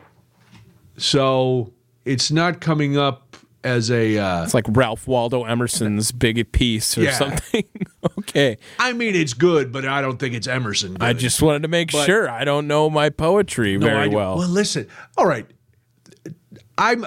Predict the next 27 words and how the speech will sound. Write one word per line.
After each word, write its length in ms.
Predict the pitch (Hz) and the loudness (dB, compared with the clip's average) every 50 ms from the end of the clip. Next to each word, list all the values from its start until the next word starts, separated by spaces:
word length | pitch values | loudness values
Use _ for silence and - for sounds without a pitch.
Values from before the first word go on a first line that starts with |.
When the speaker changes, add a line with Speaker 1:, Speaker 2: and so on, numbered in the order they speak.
| - - | -8 -4
Speaker 1:
I 300 | - 185 214 233 254 247 | 0 0 2 4 4 4
admire 520 | 220 208 175 175 180 185 190 190 180 165 165 | 2 2 0 -2 -4 -2 -2 0 0 2 2
your 260 | 160 156 151 156 160 | 2 2 4 2 2
concern, 640 | 147 - 147 131 123 - - 113 87 - - - - _ _ _ _ _ _ _ _ _ _ _ _ _ _ _ - | 2 0 0 0 0 0 0 -2 -2 -4 -8 -14 -18 _ _ _ _ _ _ _ _ _ _ _ _ _ _ _ -2
and 160 | 156 151 147 | 0 0 2
that, 160 | 156 156 165 147 | 2 2 2 2
I 140 | 120 131 143 | 0 0 0
mean 260 | 156 170 196 214 196 | 0 2 0 2 2
that 200 | 180 175 165 156 | 2 2 2 0
honestly. 600 | - 131 139 127 110 95 - - - - - - _ _ _ _ - - - _ _ _ _ _ _ - | 0 -2 -4 -2 -4 -4 -6 -8 -8 -12 -16 -20 _ _ _ _ -20 -20 -20 _ _ _ _ _ _ 0
But 300 | 202 190 185 170 - _ _ _ _ - | 2 2 2 0 -4 _ _ _ _ -2
I 160 | 156 185 190 | 0 0 2
also 680 | 202 233 285 285 - - 190 170 165 165 165 165 143 - _ _ _ _ _ _ _ _ | 2 2 2 0 0 0 2 2 4 2 2 0 -4 -8 _ _ _ _ _ _ _ _
think 480 | - - - 190 180 175 170 165 - | -14 -2 2 4 4 4 4 0 -2
that 400 | 160 147 160 175 165 156 147 - _ _ _ _ _ - | -4 -2 0 2 2 0 -2 -4 _ _ _ _ _ 2
if 200 | 185 180 139 151 | 4 4 4 2
you 200 | 185 240 277 254 | -2 -2 -2 -2
turn 320 | 180 - 240 226 226 214 165 | -2 0 0 0 0 0 -2
to 160 | - - - | -4 -4 -2
us 520 | - 170 160 123 104 107 - - - - - _ _ _ _ | -2 0 0 0 -2 -4 -6 -8 -8 -10 -14 _ _ _ _
to 160 | - 170 151 151 | -2 0 0 2
help 220 | 160 180 196 - 196 | 0 -2 -2 -2 -4
you 120 | 190 180 | -2 2
with 200 | 180 175 175 165 | 2 2 2 2
your 160 | 165 156 151 147 | 0 -2 -2 -2
poetry 760 | - - 156 170 156 131 107 - - - 98 92 92 98 - _ | -4 -2 -2 0 0 0 -4 -6 -8 -8 -8 -6 -8 -10 -10 _
assignment, 600 | - 104 - - 101 85 82 78 71 71 - - | -4 -2 0 0 0 -2 -4 -6 -10 -12 -14 -18